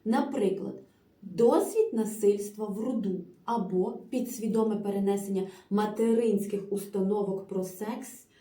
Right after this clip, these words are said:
що це як борг чи щось брудне, лібідо може бути заблоковане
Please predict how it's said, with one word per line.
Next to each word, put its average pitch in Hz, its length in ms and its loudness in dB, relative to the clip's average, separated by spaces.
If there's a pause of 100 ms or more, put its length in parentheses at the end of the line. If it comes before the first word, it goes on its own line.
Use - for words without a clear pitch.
(140)
що - 260 -2
це 196 260 4
як 170 260 2
борг 165 640 2 (200)
чи 220 140 -2
щось 202 300 2
брудне, 175 840 -2 (340)
лібідо 220 760 0
може 202 280 0
бути 208 380 -4
заблоковане 196 1120 -2